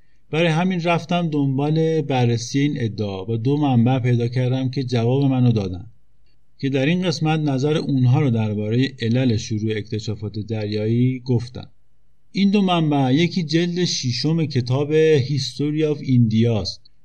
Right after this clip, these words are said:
که در فصل تجارت هند با اروپا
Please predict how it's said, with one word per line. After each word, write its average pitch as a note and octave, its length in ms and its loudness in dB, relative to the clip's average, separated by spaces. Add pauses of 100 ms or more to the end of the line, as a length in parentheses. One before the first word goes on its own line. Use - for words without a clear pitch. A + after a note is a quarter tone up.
که B2 100 -6
در B2+ 160 0
فصل D#3 300 -2
تجارت C3+ 560 0
هند C3+ 420 2
با A#2+ 140 0
اروپا B2 760 -4